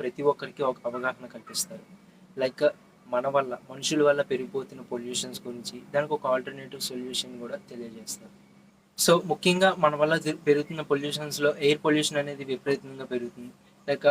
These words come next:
వెహికల్స్ వల్ల, వెహికల్స్ విపరీతంగా పెరగడం వల్ల ఆటోమేటిక్‌గా ఎయిర్ పొల్యూషన్ అనేది కూడా విపరీతంగా పెరిగిపోతుంది. దీనికి ఆల్టర్నేటివ్‌గా ఛార్జింగ్ స్కూటీస్, అంటే ఛార్జింగ్ వెహికల్స్, తక్కువ దూరంలో, తక్కు-, షార్ట్ టైమ్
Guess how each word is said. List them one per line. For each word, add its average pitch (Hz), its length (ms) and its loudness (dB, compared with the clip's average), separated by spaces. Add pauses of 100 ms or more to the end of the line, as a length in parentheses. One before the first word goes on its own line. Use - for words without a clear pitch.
(200)
వెహికల్స్ 135 400 2
వల్ల, 117 140 -2 (420)
వెహికల్స్ 160 360 6
విపరీతంగా 151 520 4
పెరగడం 139 380 4
వల్ల 135 100 2 (160)
ఆటోమేటిక్‌గా 147 580 0 (100)
ఎయిర్ 135 200 -2
పొల్యూషన్ 139 360 0
అనేది 139 240 -2
కూడా 135 180 0
విపరీతంగా 127 560 -10
పెరిగిపోతుంది. 117 480 -14 (340)
దీనికి 143 280 2
ఆల్టర్నేటివ్‌గా 147 640 2 (120)
ఛార్జింగ్ 135 440 2
స్కూటీస్, 139 480 -2
అంటే 135 140 -8 (100)
ఛార్జింగ్ 135 400 4
వెహికల్స్, 135 360 0 (460)
తక్కువ 180 260 0 (220)
దూరంలో, 139 340 4 (140)
తక్కు-, - 220 -2
షార్ట్ 139 280 6
టైమ్ 156 160 0